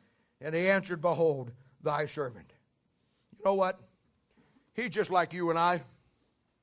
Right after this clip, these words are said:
First day God spoke to us, he falls on his face.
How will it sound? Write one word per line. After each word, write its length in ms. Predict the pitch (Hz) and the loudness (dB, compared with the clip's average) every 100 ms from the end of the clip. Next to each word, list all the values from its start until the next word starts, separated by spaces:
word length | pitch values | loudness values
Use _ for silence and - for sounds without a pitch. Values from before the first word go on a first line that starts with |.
| _ _ _ _ _ _ _ | _ _ _ _ _ _ _
First 260 | 202 202 135 | 0 0 0
day 160 | 196 | -2
God 320 | 160 196 185 - | 2 2 2 0
spoke 300 | 202 202 - | -2 -2 2
to 80 | |
us, 200 | 190 196 - 139 _ _ _ _ _ _ _ _ _ _ _ _ _ _ _ _ _ _ _ _ - | 0 0 -8 -20 _ _ _ _ _ _ _ _ _ _ _ _ _ _ _ _ _ _ _ _ -6
he 120 | 254 | -4
falls 360 | - 311 330 277 | 8 10 10 10
on 120 | 285 | 6
his 120 | 262 | 4
face. 300 | - 320 226 | 8 8 8